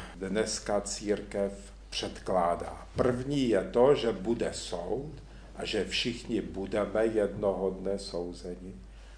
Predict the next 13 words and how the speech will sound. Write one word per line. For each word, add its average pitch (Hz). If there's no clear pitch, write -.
Druhá 117
skutečnost 135
je 90
to, 95
že 107
budou 127
lidé 123
rozděleni. 101
Rozděleni 123
na 113
dva 104
takové, 98
řekněme, 95